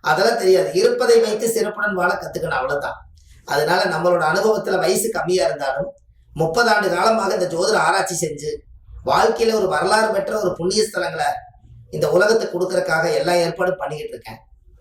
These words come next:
அதுல வந்து இந்த முடக்கு தோஷமும் அடுத்த புக்ல வரும், வைத்தியம் அதுல வரும், ஜோதிடமும் அதுல வரும்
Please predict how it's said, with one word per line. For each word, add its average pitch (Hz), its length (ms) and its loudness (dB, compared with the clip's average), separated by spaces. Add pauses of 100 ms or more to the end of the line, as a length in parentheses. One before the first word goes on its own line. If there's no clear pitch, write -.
(960)
அதுல 165 280 2
வந்து 185 200 2
இந்த - 80 0
முடக்கு 226 320 2
தோஷமும் 220 440 0
அடுத்த 185 220 0
புக்ல 175 340 -2
வரும், 147 300 -2 (1120)
வைத்தியம் 226 560 0
அதுல 185 160 2
வரும், 147 320 0 (220)
ஜோதிடமும் 226 520 4
அதுல 190 180 -2
வரும் - 320 -2